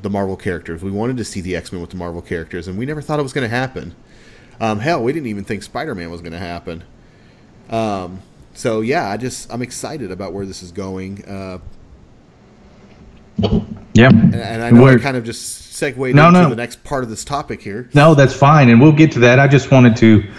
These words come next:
Speaker 2: uh, go into a commercial, uh, real quick, just, uh, for our sponsor, audible dot com. Listen, guys,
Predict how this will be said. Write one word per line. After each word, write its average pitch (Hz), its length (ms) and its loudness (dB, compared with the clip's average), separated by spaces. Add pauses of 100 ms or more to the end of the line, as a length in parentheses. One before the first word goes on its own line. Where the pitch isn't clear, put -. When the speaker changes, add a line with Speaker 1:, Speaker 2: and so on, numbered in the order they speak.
(380)
Speaker 2:
uh, 107 280 6
go 147 200 6
into 123 540 4
a 101 420 6
commercial, 123 640 6 (400)
uh, 98 360 6
real 107 180 6
quick, 117 300 4
just, - 360 0
uh, 98 200 6
for 107 200 4
our 98 120 6
sponsor, 120 640 2 (380)
audible 175 340 4
dot 139 240 4
com. 95 300 0 (1500)
Listen, 110 280 4
guys, 76 380 -4